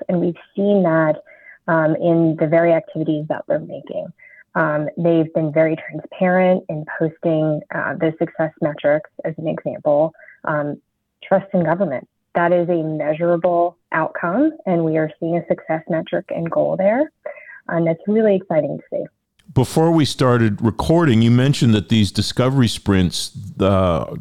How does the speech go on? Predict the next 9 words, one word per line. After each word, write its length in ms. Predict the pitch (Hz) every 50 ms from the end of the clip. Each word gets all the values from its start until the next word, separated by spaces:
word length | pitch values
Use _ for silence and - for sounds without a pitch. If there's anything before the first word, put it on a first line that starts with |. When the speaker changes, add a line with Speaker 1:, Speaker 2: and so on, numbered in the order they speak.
| - 82
Speaker 2:
struck 380 | - - - 135 110 - - -
you 180 | 107 101 95
as 100 | 92 87
something 420 | - - 113 98 95 - 98 95 92
that 100 | 90 85
was 120 | 95 90
pretty 280 | - - - 104 95 87
significant. 720 | - - 90 95 101 104 101 - 98 - 85 82 80 73 -
The, 340 | - 92 87 87 87 -